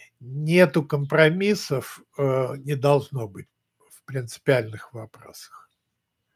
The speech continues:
концептуальных. Это ошибка. Ну, почитайте моё заявление, оно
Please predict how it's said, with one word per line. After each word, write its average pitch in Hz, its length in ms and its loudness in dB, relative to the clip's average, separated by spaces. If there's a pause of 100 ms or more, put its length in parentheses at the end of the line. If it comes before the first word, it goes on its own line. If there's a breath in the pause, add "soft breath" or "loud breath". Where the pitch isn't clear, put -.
(300)
концептуальных. 113 1200 -8 (580)
Это 147 640 0
ошибка. - 880 -12 (640 loud breath)
Ну, 214 240 -4 (240)
почитайте 120 680 -4
моё 123 380 -4
заявление, 143 840 0 (160)
оно 117 460 -10